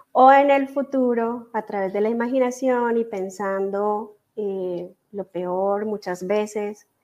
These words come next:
eh, imaginándose mil cosas que, la verdad, el noventa por ciento de las veces esas cosas nunca pasan. Entonces, ahí es como nuestra mente se enreda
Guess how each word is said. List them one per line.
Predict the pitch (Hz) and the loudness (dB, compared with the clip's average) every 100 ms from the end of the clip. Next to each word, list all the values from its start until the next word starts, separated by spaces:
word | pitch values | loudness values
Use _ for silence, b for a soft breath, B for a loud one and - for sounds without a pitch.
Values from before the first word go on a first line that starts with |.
| _ _ _ _ _ | _ _ _ _ _
eh, | 202 185 220 | -6 -4 0
imaginándose | 220 190 196 180 185 202 220 208 190 202 _ | 0 0 -2 -2 -2 -4 -4 -4 -6 -10 _
mil | 214 214 208 | -2 -2 0
cosas | 214 214 226 226 | -2 -2 -4 -6
que, | 240 220 | -4 -2
la | 196 | 0
verdad, | 190 190 185 185 | 0 0 -2 0
el | 208 208 | 0 0
noventa | 190 180 185 | 0 -4 -6
por | 202 | -8
ciento | 202 180 175 | -6 -6 -4
de | 185 | -4
las | 196 | -4
veces | 185 170 175 | -2 -6 -8
esas | 202 180 185 | -8 -10 -8
cosas | 185 180 185 180 | -12 -10 -10 -6
nunca | 175 - | -8 -8
pasan. | - 277 - - B B B - | -6 -6 -8 -20 B B B -8
Entonces, | 233 262 311 | -2 0 2
ahí | 302 269 | 2 2
es | 254 254 | 0 -2
como | 262 262 | -2 0
nuestra | 240 240 233 | 0 -2 -2
mente | 220 208 220 | 0 -2 -4
se | 226 | -4
enreda | 202 185 185 190 185 196 220 | -2 -2 -2 -2 -2 -4 -10